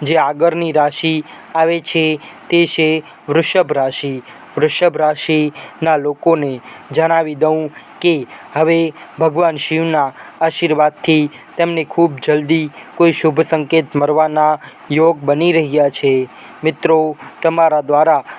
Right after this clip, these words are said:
કરવામાં આવેલી મહેનતનો હવે તમને ફાયદો પ્રાપ્ત થશે. તમને જણાવી દઉં કે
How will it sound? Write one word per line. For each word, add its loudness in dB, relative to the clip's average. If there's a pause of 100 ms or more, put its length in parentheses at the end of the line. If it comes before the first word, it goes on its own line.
(180)
કરવામાં 2
આવેલી -4 (300)
મહેનતનો 0 (260)
હવે 2
તમને -2 (300)
ફાયદો 0
પ્રાપ્ત 0
થશે. 0 (280)
તમને -2
જણાવી 0
દઉં 0 (380)
કે 0